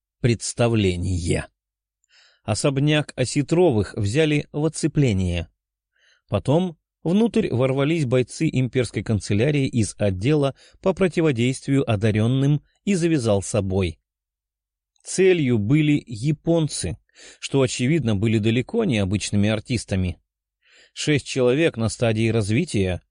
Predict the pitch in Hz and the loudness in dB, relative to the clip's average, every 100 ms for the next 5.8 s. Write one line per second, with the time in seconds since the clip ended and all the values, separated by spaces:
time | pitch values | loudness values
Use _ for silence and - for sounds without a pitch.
0 | _ _ _ - 95 87 98 120 127 - | _ _ _ -4 -2 0 -2 -2 -4 -2
1 | 202 170 87 - _ _ _ _ _ _ | -2 0 -2 -6 _ _ _ _ _ _
2 | _ - 160 151 160 156 160 147 127 135 | _ -2 0 2 0 0 0 -2 0 2
3 | 135 131 123 107 104 98 107 104 92 131 | 0 0 -2 0 0 0 2 0 0 0
4 | 170 - _ - 123 104 123 - 117 95 | -2 -6 _ -8 -6 -2 -2 -2 -4 -2
5 | - 117 110 104 98 - 156 170 | -2 0 2 0 -2 -4 -2 -4